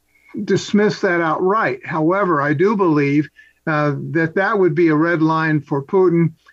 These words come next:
and likely, you know, his talk of nuclear, nuclear release against, uh, the West, you know, that might prompt it. So,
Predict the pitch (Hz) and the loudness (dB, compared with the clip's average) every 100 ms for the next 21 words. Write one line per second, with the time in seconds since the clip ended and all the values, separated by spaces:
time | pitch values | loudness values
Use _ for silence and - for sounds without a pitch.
0 | _ 160 151 151 156 180 180 170 151 143 | _ -2 0 2 2 0 -2 0 0 2
1 | 151 160 160 143 139 139 143 156 - - | 0 0 0 0 0 0 2 0 -2 -4
2 | 165 165 165 147 135 165 165 170 165 147 | -2 -2 -2 -2 -2 0 0 0 0 0
3 | 139 - - - - 190 196 185 190 170 | 0 -6 -20 -8 0 0 2 2 2 2
4 | 147 139 139 143 - - _ _ 160 139 | 2 2 0 0 -4 -18 _ _ -4 0
5 | 156 147 143 - 147 139 143 143 160 156 | 0 0 -2 -2 0 2 2 2 2 0
6 | 160 - - - - 156 151 147 170 185 | -2 -6 -20 -20 -4 0 0 0 0 0
7 | 180 180 - 190 185 185 - 120 - 196 | 0 -2 -4 -4 -2 -2 -4 -8 -4 -2
8 | 185 - | -2 -2